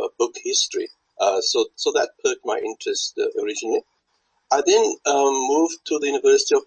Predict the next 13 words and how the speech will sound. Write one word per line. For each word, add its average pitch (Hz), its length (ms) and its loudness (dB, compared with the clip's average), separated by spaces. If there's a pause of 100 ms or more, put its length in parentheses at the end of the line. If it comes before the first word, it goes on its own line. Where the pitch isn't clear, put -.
Pretoria, - 720 2 (760)
uh, 107 360 0 (100)
and, 113 380 2
uh, 110 280 4 (440)
uh, 113 180 0
s-, - 200 -6 (100)
excuse - 320 -4
me, 135 100 0
the 120 80 -6
University 120 540 -2
of 113 160 -2
South 120 220 0
Africa - 600 -4